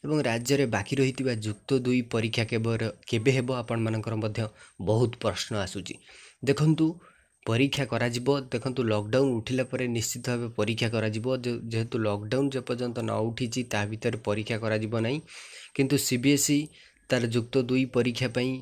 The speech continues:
ଅଲରେଡ଼ି ସିଡ୍ୟୁଲ୍ ଜାରି କରିସାରିଛି। ଏକ ତାରିଖରୁ ଜୁଲାଇ ପନ୍ଦର ତାରିଖ ମଧ୍ୟରେ ସମସ୍ତ ପରୀକ୍ଷା କରିବା ପାଇଁ ସିବିଏସ୍ଇ ନିଷ୍ପତ୍ତି ନେଇସାରିଛି, କିନ୍ତୁ ରାଜ୍ୟ ସରକାରଙ୍କ ତରଫରୁ ବା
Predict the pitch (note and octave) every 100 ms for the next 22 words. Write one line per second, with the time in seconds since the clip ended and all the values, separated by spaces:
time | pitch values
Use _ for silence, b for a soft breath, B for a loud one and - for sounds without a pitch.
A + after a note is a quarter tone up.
0 | - G#2 A2 A#2+ A#2+ A#2+ B2 - - A#2
1 | B2 B2 A2+ A2 A2 A2+ A#2 G#2+ A#2 A2
2 | - B2 - B _ _ C3 A#2 A#2+ A#2
3 | B2+ B2 A#2+ C3+ A#2+ A#2 A#2+ A#2+ A2+ -
4 | _ b b A2+ A2 A#2 A#2+ B2+ A#2 -
5 | A#2 A2+ A#2 A#2 A#2+ - - G#2 A2 G#2+
6 | G#2+ G#2 G#2+ A2 A2 A2 G#2+ G#2+ G#2+ -
7 | G#2+ G#2+ G#2 A2 G#2 G2+ - G#2 A2 G#2+
8 | G#2+ A2 G#2+ B2+ A#2 A2+ G#2+ G2+ G#2 A#2
9 | - B2 - A#2 A2+ A2+ A2 A2 A2 A#2+
10 | A#2+